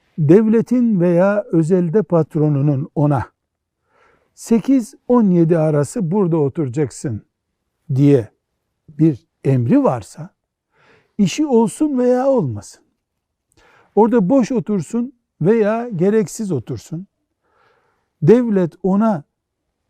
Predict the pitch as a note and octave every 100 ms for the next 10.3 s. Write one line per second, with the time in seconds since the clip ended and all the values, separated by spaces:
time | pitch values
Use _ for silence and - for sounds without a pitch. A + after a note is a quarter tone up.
0 | _ - - A#3 A3 G3 G#3 F#3+ F3+ E3
1 | - A3+ - F#3+ D#3+ - E3 - F#3 F#3
2 | A3 G3+ - - F#3 E3+ A#2+ A#2 D#3 D3
3 | A#3 G3+ D#3+ - A3+ B3+ - _ _ _
4 | - D#3 - D#3 D3 F#3 - D3 A#2+ A#2
5 | A#2 C#3 G#2 - _ _ - F3 E3+ A#3+
6 | D4 D#4 - G3+ C#3+ B2 G#2+ D#2+ _ _
7 | _ _ _ _ _ _ _ _ _ _
8 | - - _ _ - G3 A3+ F3 - _
9 | _ _ _ _ _ _ - D3+ E3+ F3
10 | F#3+ G3 F3+